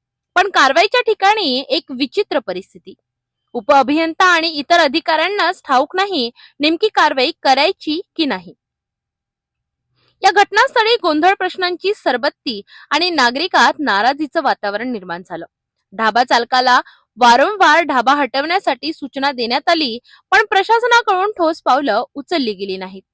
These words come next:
याआधी सुद्धा ढाबा हटविण्याचे अनेक आदेश दिले गेले होते, पण अंमलबजावणी शून्य. स्थानिक नागरिकांनी विचारलं,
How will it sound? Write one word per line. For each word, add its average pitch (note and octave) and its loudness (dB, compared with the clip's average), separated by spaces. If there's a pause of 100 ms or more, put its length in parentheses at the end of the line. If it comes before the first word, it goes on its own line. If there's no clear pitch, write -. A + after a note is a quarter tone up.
(300)
याआधी A3+ 0
सुद्धा D#4 0 (340)
ढाबा D4+ 6
हटविण्याचे A4 0
अनेक D#4+ -2
आदेश B3 -2
दिले C4+ -4
गेले G3 -8
होते, G3+ -12 (300)
पण E4 -2
अंमलबजावणी E4+ 0 (220)
शून्य. F#3 -14 (880)
स्थानिक F#4+ -2
नागरिकांनी A4 0
विचारलं, F#4 2